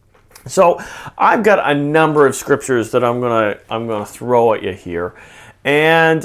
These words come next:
I'm, I wanna build kind of a, a, a three-point, um,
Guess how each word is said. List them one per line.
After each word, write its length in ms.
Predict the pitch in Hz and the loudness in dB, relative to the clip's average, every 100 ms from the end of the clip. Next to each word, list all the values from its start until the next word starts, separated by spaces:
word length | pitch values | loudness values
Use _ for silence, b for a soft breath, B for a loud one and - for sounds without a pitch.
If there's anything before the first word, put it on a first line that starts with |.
| - | -2
I'm, 340 | 156 180 196 - | 0 0 -4 -4
I 200 | - 156 | 0 2
wanna 460 | 175 190 233 202 165 | 2 2 2 2 2
build 560 | 139 120 156 156 151 - | 0 2 4 6 4 0
kind 180 | 156 147 | -4 2
of 200 | 139 135 | 2 4
a, 20 | |
a, 720 | 123 120 110 113 104 69 104 | 4 4 0 0 0 -2 -4
a 40 | |
three-point, 1700 | - - - - 160 180 185 185 185 170 - - 147 139 139 101 - - B B B | -8 -18 -12 -4 2 4 4 2 -2 -4 -8 2 4 4 0 -6 -18 -20 B B B
um, 520 | - 110 110 110 107 | -4 0 0 -2 -6